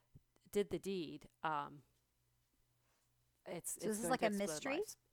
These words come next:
Speaker 1: It's,
Speaker 2: So is it like a
Speaker 1: yeah, well, it's
Speaker 2: mystery?
Speaker 1: going to be a romantic suspense, I guess,
Speaker 2: Okay.
Speaker 1: is, is what I would title it. But it's a serial.
Speaker 2: Okay.
Speaker 1: And, um, yeah, so stay tuned for more details.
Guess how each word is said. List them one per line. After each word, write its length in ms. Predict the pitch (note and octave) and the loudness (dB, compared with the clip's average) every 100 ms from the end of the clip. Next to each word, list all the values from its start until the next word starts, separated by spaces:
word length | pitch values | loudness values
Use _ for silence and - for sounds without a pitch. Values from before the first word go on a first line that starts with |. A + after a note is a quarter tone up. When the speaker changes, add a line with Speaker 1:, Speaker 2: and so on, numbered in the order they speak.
| - | 0
Speaker 1:
It's, 260 | A#3 A3 - | 2 4 4
Speaker 2:
So 80 | |
is 60 | A3+ | 4
it 80 | G#3 | 6
like 100 | G3+ | 6
a 40 | |
Speaker 1:
yeah, 120 | F#3+ F#3 | 6 6
well, 160 | G#3 | 6
it's 80 | A3 | 6
Speaker 2:
mystery? 60 | B3+ | 6
Speaker 1:
going 140 | C4+ | 4
to 60 | C#4+ | 4
be 120 | A#3 | 4
a 120 | G3+ | 4
romantic 520 | F3 F3 F3 F3 F3+ E3 | 4 0 0 -4 -4 -8
suspense, 540 | - - - D3+ D3+ D#3+ | -6 -6 -4 -6 -6 -6
I 120 | D#3 | -6
guess, 300 | - - D4 | -6 -4 2
Speaker 2:
Okay. 120 | D4+ | 2
Speaker 1:
is, 220 | C#4+ - - | 2 -4 -10
is 140 | D#3+ C#3 | -10 -8
what 140 | D#3 | -8
I 80 | D3+ | -6
would 160 | D3 - | -6 -8
title 260 | - C#3+ - | -6 -8 -4
it. 60 | |
But 80 | G#3 | 0
it's 140 | A3+ C#4 | 0 4
a 40 | |
serial. 580 | - C#4 G#3+ F3 E3 A#3 _ _ - - - - _ _ - | 4 4 4 2 -2 -6 _ _ -20 -20 -20 -20 _ _ -10
Speaker 2:
Okay. 160 | D4 - | -8 -2
Speaker 1:
And, 360 | A3 E3 E3 E3 | 0 0 -4 -4
um, 300 | E3 D3 D3 C#3+ - | -2 -2 -4 -10 -14
yeah, 200 | F#3 G3 D3+ | -8 -6 -8
so 340 | - F3 C#3 D3 - - - - - | -8 -8 -8 -12 -20 -20 -20 -20 -8
stay 380 | - - G#3 A#3 | -6 -4 -4 -4
tuned 400 | - A#3 F#3+ - - | -6 -6 -8 -10 -10
for 100 | D#3+ | -8
more 200 | E3 F3 | -8 -10
details. 720 | F3 F#3 - - - - | -10 -12 -12 -16 -16 -20